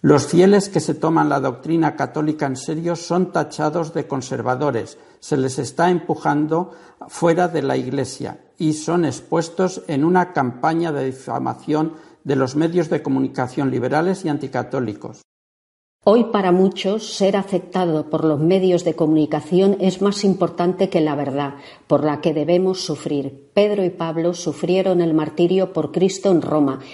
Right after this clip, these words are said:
Speaker 2: Ellos no fueron considerados héroes por los gobernantes, sino que fueron escarnecidos como Cristo en la cruz. No debemos olvidar la dimensión martirológica del ministerio petrino y del oficio episcopal.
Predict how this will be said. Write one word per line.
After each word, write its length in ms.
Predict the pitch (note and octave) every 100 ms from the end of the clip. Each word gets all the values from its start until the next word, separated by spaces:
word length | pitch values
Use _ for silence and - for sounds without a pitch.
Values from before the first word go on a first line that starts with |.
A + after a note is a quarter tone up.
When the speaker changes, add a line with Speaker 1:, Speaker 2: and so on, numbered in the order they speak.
| -
Speaker 2:
Ellos 340 | - G#3 G#3 G#3
no 120 | F#3+
fueron 340 | F#3+ F#3+ F#3+
considerados 880 | F3+ D#3+ D#3+ D#3+ D3+ D3+ E3+ F3 E3
héroes 400 | D#3 E3 F3+ F3+
por 220 | F3+ D#3+ C#3+
los 200 | D3 C#3+
gobernantes, 760 | C#3 C#3 D3+ E3 D3+ C#3 C#3 - - -
sino 360 | - E3+ D#3
que 120 | D#3+
fueron 400 | D#3 F3+ F#3 G3
escarnecidos 880 | F#3 F3 D#3+ C#3 D3+ D3 F#3 F#3+ G3
como 320 | - D#3+ D3 C#3+
Cristo 420 | D#3 F3+ - G3+
en 120 | F3+
la 120 | D3+
cruz. 360 | B2+ D3 C#3 - - -
No 180 | - F#3+
debemos 480 | G3+ F#3+ F#3 D#3+ D#3+
olvidar 480 | D3 D3 D3+ F3 F3
la 140 | E3+
dimensión 640 | D3+ C#3+ C#3+ C3 E3+ E3+ F3
martirológica 1300 | D#3 - - - D3 C#3 C3+ D3 F3 F#3+ F#3 F#3+ F#3+ - -
del 340 | D#3 D3+ C#3 C#3
ministerio 840 | C3+ C3+ C3 B2+ - F3 F#3 F#3
petrino 540 | D#3 - D#3+ D3+ C3+
y 60 | C3+
del 180 | C#3 C#3
oficio 480 | C3+ - F#3 G#3+ G3+
episcopal. 720 | G3+ D#3 - C#3 C3+ B2+